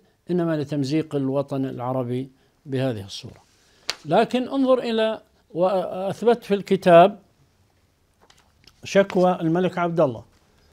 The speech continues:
ونقلت هنا أسهل علي من القراءة الآن. شكوى الملك عبد، عبد الله الأول حيث يقول بعد ما صار ملك:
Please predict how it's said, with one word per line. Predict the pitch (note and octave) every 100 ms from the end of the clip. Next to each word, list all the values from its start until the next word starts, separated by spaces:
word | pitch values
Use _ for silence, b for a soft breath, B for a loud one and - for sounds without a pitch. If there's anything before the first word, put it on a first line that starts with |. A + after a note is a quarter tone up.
| b b _ _ _ _ _ _ _ _ _ -
ونقلت | G#3 G#3 G#3+ F#3 E3+
هنا | F3+ D#3+ E3+
أسهل | D3+ - D#3+ D3
علي | C#3+ D#3 D#3+
من | D3
القراءة | C3+ - D3 D3
الآن. | C3+ C#3+ D3+ G3 - b b b b
شكوى | - A#3 - G3+
الملك | F3 E3+ G#3 F#3 E3+
عبد، | D#3 D#3+ E3 D3
عبد | C#3+ C#3 D3+
الله | F#3 F#3
الأول | F3+ G3 F#3 F3+
حيث | G3 F#3+
يقول | F3 D3+ - B2 - - _ b b b b b
بعد | C3+ E3+ D#3+
ما | D3+
صار | D#3 C3
ملك: | A#2+ G#2 _